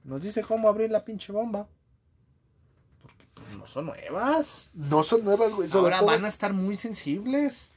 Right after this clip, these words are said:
Speaker 2: Ahora, güey, hay que ver dónde la encontraron, güey. Entonces, porque
Speaker 1: A un
Speaker 2: si
Speaker 1: lado
Speaker 2: la
Speaker 1: del metro, pa' que chingue su madre.
Speaker 2: Es lo que te digo, si, si la encontraron, güey, enterrada, güey. O sea, alguien deliberadamente construyó arriba, güey.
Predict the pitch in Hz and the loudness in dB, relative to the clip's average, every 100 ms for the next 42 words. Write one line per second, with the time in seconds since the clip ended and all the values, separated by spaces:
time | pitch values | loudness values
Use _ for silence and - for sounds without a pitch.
0 | _ _ - 131 165 156 131 107 123 175 | _ _ 0 4 6 6 4 -2 -4 -2
1 | 165 170 - 127 131 175 156 123 107 104 | 0 0 -2 -4 -2 -2 -4 -6 -10 -12
2 | 113 196 156 107 92 _ _ _ _ _ | -12 -10 -10 -12 -16 _ _ _ _ _
3 | _ _ _ _ _ _ _ 135 139 127 | _ _ _ _ _ _ _ -6 0 0
4 | 117 - 123 117 127 120 151 170 180 180 | 0 -4 -6 -2 -2 2 2 6 6 6
5 | 151 165 175 175 139 123 - 147 147 127 | 2 -2 -2 -2 -6 -12 -14 -14 -12 -14
6 | 123 143 156 156 151 160 156 135 131 131 | -4 2 2 2 0 2 2 2 0 -2
7 | 131 123 131 123 139 175 202 175 143 - | -2 -2 -4 0 0 2 0 0 -2 -6
8 | 123 - - 123 123 - 127 120 127 180 | -20 -20 -6 -2 -2 0 0 4 6 6
9 | 208 233 339 - - - - - 120 127 | 4 2 -2 -8 -20 -20 -20 -10 -6 0
10 | 117 107 104 104 120 135 185 190 147 127 | 2 2 2 2 2 4 2 2 0 2
11 | 120 113 175 302 196 233 311 294 208 185 | 0 2 6 6 6 -2 -2 -6 -4 -4
12 | - 151 156 180 170 240 233 156 131 | -4 -2 2 0 -2 -4 -4 -4 -6